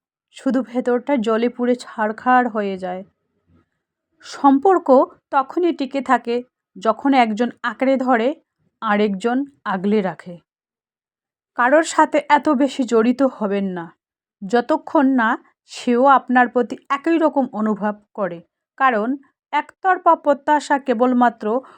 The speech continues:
সর্বনাশের পথেই চালিত করে। সংসার খরচ থেকে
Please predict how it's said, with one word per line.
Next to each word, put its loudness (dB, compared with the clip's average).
সর্বনাশের 0
পথেই -2
চালিত -4
করে। -12
সংসার 2
খরচ 4
থেকে -2